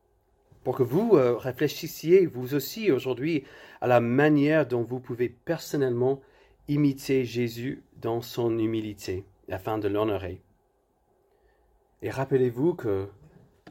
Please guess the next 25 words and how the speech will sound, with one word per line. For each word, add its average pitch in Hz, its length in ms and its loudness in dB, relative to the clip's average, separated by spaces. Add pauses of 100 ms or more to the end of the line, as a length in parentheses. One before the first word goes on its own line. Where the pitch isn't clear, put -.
(140)
quel 127 140 -2
que 147 120 0
soit 151 320 8
le 131 120 4
résultat 143 520 0
final 139 400 -2
de 123 100 -8
notre 113 280 -6
vie, 139 300 -10 (440)
il 139 120 -4
sera 139 720 4 (160)
élevé 113 560 -2 (160)
et 107 120 -10
son 135 280 2
nom 123 280 2
sera 110 400 0
connu 117 500 -2
et 90 100 -8
révéré 107 640 -2 (340)
par 90 140 -10 (120)
toute 87 260 -8
créature, 110 760 -2 (120)
vivante 123 580 -2 (540)
ou 120 100 0
non. 92 240 -4